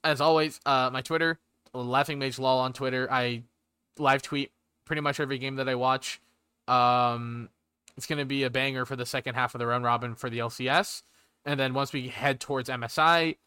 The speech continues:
my tweets are going to get more and more feral as the crushing reality of me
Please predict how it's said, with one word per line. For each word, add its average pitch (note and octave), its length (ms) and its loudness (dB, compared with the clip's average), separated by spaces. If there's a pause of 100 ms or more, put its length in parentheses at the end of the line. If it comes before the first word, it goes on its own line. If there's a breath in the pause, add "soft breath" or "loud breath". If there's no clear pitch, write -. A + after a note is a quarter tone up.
(200)
my C#3 160 4
tweets D3+ 280 -2
are B2+ 40 -8
going C3 200 -4
to B2+ 60 -6
get B2+ 140 -4
more D3 300 6
and D3 80 0
more C#3+ 180 4
feral D3 480 4
as B2+ 260 0
the A#2+ 220 -6
crushing D3+ 540 0
reality C#3 560 4
of B2 200 0
me A#2+ 300 -6